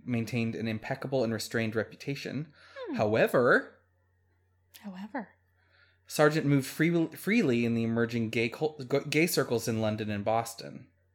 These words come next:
Speaker 2: Hmm.
Speaker 1: So he may have been asexual. He's never, he was never really in any sort of relationship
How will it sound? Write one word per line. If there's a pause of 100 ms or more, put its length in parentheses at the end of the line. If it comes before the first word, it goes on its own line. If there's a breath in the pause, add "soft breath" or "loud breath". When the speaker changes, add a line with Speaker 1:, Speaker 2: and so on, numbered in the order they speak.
(140)
Speaker 2:
Hmm.
Speaker 1:
So (1160 soft breath)
he
may
have
been
asexual.
He's
never,
he
was
never
really
in
any
sort
of
relationship